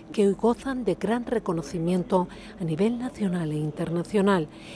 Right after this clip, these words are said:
Él fue el responsable del grupo de investigación en dispositivos semiconductores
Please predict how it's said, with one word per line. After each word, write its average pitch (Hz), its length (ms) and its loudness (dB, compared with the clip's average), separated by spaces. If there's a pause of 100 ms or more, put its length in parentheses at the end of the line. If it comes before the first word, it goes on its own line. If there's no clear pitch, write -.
(140)
Él 190 100 2
fue 240 200 6
el 233 40 0
responsable 240 760 -4
del 170 160 0
grupo 180 340 0
de 170 80 2
investigación 170 800 0
en 202 140 2
dispositivos 170 760 -2
semiconductores 170 1040 0